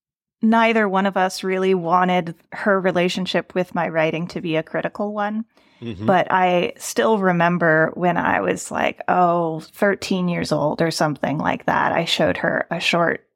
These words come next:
Speaker 1: uh, actually, it was the beginning of what I thought was going to be a grand epic novel and ended up being three chapters long.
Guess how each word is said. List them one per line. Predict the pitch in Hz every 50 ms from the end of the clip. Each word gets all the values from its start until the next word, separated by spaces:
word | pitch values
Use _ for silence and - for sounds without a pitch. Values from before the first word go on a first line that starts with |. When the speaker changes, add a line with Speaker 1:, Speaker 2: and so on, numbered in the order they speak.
| _ _ _ _ _ _ _ -
Speaker 1:
uh, | - 160 156 151 156 151 143 139 - - 180 - - -
actually, | 208 202 190 202 208 196
it | 175
was | - 190 180 -
the | - 175
beginning | 185 190 175 165 185 175 180 175 170 170 175
of | - - 165 170 170 160 156 - - _ - - - _ _ _ -
what | - 185 170
I | 170 160 165
thought | - 185 165 151 - -
was | - 180 180
going | - - 143 143
to | 190
be | 185 165 160
a | 160
grand | 160 - 165 160 156 156 165 170 -
epic | - 180 - 175 170 -
novel | 160 - 151 - - - - - - -
and | - - -
ended | - - - - -
up | - - - -
being | - 165 160 165 - - 180 180 -
three | - 185 180
chapters | - - 170 165 160 - - 185 175 -
long. | 170 165 160 156 156 165